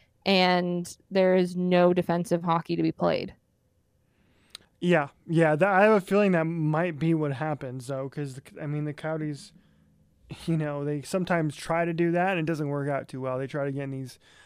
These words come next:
Speaker 2: higher speed games. And the crazy thing is, like, some of these last couple games, like against the Blackhawks, right, against the Bruins, they got into those high paced type of games where they put up thirty plus shots on goal. Um, so they can,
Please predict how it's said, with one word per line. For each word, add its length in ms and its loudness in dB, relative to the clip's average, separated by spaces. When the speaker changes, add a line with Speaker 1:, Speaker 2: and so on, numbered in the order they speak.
Speaker 2:
higher 300 2
speed 360 -2
games. 540 -4
And 260 4
the 60 2
crazy 300 4
thing 180 2
is, 160 2
like, 160 2
some 160 0
of 80 2
these 120 0
last 180 2
couple 180 -2
games, 240 0
like 100 0
against 200 0
the 80 0
Blackhawks, 880 2
right, 340 2
against 320 -2
the 80 -4
Bruins, 540 0
they 120 2
got 240 4
into 140 2
those 220 2
high 320 4
paced 500 -2
type 260 0
of 60 0
games 300 2
where 100 -2
they 120 0
put 220 0
up 240 2
thirty 220 -2
plus 220 -4
shots 300 -2
on 160 -2
goal. 420 0
Um, 400 0
so 240 0
they 160 2
can, 280 0